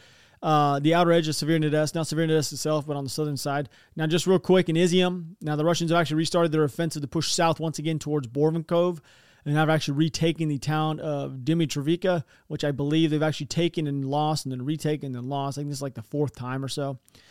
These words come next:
Uh, this is the area I'm talking about, just north of Barvenko. For everybody who is listening right now through podcast, it's just outside one of the main routes that leads into it. Uh,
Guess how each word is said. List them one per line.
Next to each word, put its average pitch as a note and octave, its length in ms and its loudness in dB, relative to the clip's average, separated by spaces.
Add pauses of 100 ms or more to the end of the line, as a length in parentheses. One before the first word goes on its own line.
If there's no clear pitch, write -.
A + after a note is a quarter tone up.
(240)
Uh, C3 140 -4
this C#3+ 160 -2
is D#3 40 -4
the D3+ 120 4
area D3+ 240 2
I'm B2+ 80 -8
talking F3+ 320 2
about, F3 180 4
just E3+ 300 4
north F3 260 0
of D3+ 60 -2
Barvenko. E3+ 520 2
For E3 100 0
everybody E3+ 240 4
who E3 100 6
is C#3 120 0
listening E3 360 -2
right D#3+ 100 0
now D#3+ 140 -2
through D3 100 -4
podcast, G3 520 4 (360)
it's E3 180 -2
just G#3 220 4
outside F3 280 6
one D#3+ 100 2
of - 20 2
the D#3+ 60 0
main D3+ 180 0
routes C#3+ 300 -2
that C#3 180 -6
leads D3 240 -2
into E3 240 4
it. - 120 -6 (680)
Uh, C3 140 -10